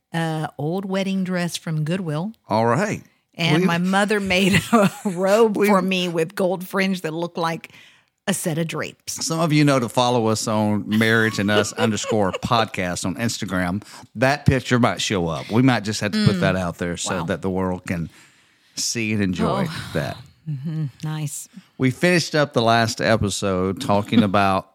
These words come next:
Speaker 2: the power of connection and the feelings that go along with that,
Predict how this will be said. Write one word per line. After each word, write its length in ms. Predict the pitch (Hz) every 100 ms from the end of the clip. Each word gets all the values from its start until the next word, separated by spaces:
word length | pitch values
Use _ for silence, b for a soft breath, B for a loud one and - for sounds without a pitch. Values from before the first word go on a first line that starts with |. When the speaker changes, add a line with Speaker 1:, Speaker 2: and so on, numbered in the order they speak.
| -
Speaker 2:
the 140 | 107
power 600 | - 104 104 107 95 98 -
of 320 | 95 85 78 - -
connection 720 | - 101 101 87 - 76 110 - _ _ _ _ _ _ _ _ _ _ _ _
and 280 | 107 107 104
the 80 | 101
feelings 640 | - 165 160 127 117 120
that 420 | 123 113 107 - 113
go 140 | 117
along 340 | 104 104 104 90
with 140 | 82
that, 260 | 87 78